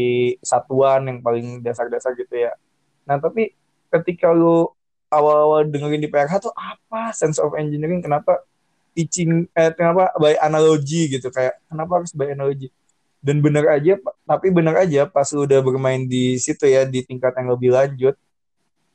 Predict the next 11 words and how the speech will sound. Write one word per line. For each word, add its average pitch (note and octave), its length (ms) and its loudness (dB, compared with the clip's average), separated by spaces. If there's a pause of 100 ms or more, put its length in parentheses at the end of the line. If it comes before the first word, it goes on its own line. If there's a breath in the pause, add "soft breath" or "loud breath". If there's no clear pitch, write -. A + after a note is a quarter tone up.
lu D#3+ 160 4
akan F3+ 360 2
bener-bener D3 480 -2
membutuhkan D3 840 -4
sense C3+ 320 -8
of C3 160 -4
engineering C3 560 -8
itu B2+ 160 -8
dan D3 240 2
analogi C3 640 -2
itu C3+ 120 -12